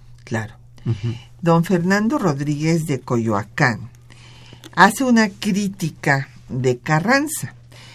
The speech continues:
Speaker 1: Dice que no puso el orden que se esperaba. No, pues ahí sí, don Fernando, eh, pues yo creo que sí puso orden. Y, eh,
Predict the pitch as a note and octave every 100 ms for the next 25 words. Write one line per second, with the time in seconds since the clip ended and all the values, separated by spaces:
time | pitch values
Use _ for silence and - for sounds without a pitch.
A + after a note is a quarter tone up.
0 | - - - A3+ D4 - E3+ D#3+ F3+ A3
1 | A3+ - A#3 A3+ - A#3 F3 - D#3 D#3
2 | E3+ F3+ G3 F#3+ G3 G3 F#3 E3+ - D#3+
3 | D#3+ - E3+ E3+ F#3+ G#3 G#3 D#3 - -
4 | - - - - D3+ E3 F3+ F3 C#3+ E3+
5 | E3+ F#3+ G3 F#3+ - C#3+ C#3 D3 C3+ D3
6 | D#3 E3 F3+ F#3 - - - - C3 B2+
7 | - C3+ C3 - B3 G#3+ - E3 E3 C#3
8 | D3 - G#2+ A#2 D4 F3+ - - - -
9 | - - - - - - - - G#2 D3
10 | C3+